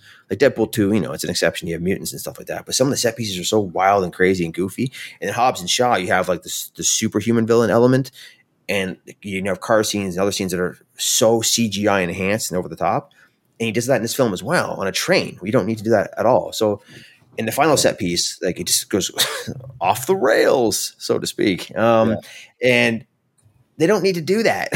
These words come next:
Speaker 1: <laughs> That's not what works about these movies. Those are the worst part of these films. So I, I would like to see him tone it back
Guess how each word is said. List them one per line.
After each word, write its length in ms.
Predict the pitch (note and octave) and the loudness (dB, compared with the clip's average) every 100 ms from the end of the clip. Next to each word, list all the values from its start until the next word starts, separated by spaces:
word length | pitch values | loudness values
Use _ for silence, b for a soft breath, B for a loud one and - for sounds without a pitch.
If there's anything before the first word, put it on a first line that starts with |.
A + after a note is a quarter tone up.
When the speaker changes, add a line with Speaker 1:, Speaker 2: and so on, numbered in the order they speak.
| - | 0
Speaker 1:
<laughs> 200 | F#3+ E3 | 2 4
That's 200 | F#3+ - | 2 2
not 160 | G3 F#3 | 0 2
what 100 | E3 | 2
works 260 | D3 G#3 | 2 0
about 140 | D3 A2+ | 0 0
these 160 | F2 | -2
movies. 220 | E2+ D#2+ G2+ | -8 -4 0
Those 100 | F3 | 2
are 40 | |
the 40 | F3 | 2
worst 260 | D#3 D3+ - | 2 0 2
part 160 | D3+ | 2
of 60 | C3 | 2
these 100 | F2+ | -2
films. 320 | E2+ D#2 D2 | -4 -8 -4
So 260 | - F#2 B B _ _ _ _ - - | -2 -2 B B _ _ _ _ -16 -6
I, 120 | G#2+ | -4
I 240 | - A2 | -2 0
would 160 | A#2 G#2+ | 0 0
like 160 | A#2 C3+ | -2 -2
to 80 | |
see 140 | C#3 C3+ | -2 -2
him 80 | F#2+ | -4
tone 280 | - A#2 | -2 -2
it 120 | G#2+ E2 | -2 -2
back 440 | G#2 F#2+ F2 - | 0 0 -4 -10